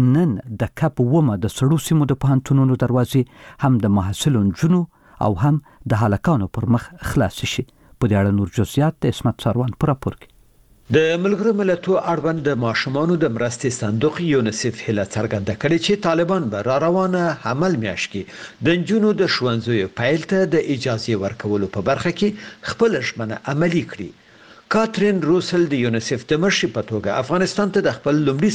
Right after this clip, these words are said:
Speaker 2: سفر په ترڅ کې له اسوسییټډ پریس خبري اژانس سره په ځانګړي مرکه کې وویل، د طالبانو د حکومت مشرانو داسې نښې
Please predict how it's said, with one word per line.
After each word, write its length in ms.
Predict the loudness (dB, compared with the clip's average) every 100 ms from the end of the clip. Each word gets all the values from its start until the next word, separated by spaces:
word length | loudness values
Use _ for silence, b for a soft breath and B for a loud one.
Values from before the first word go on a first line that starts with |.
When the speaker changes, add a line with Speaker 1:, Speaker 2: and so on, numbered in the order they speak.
| -2
Speaker 2:
سفر 320 | -4 -6 -6
په 140 | -6
ترڅ 160 | -6 -4 -4
کې 100 | -6 B B B 0
له 340 | 2 2 2 -2
اسوسییټډ 640 | -2 -4 -4 -4 -6 -10 -8
پریس 240 | -8 -6 -6
خبري 280 | -4 -2 -2
اژانس 360 | -4 -8 -6
سره 160 | -8 -6
په 140 | -4
ځانګړي 340 | -4 -2 0 0 0
مرکه 280 | -2 -4 -4
کې 100 | 0 0
وویل، 380 | 2 0 -2 B B B B B 0
د 160 | 2 2
طالبانو 400 | 0 0 2 2 2 0
د 100 | 0 -2
حکومت 420 | -6 -4 -2 -4 -2
مشرانو 380 | -4 -2 0 0 2
داسې 260 | 0 0 -2
نښې 260 | -2 -2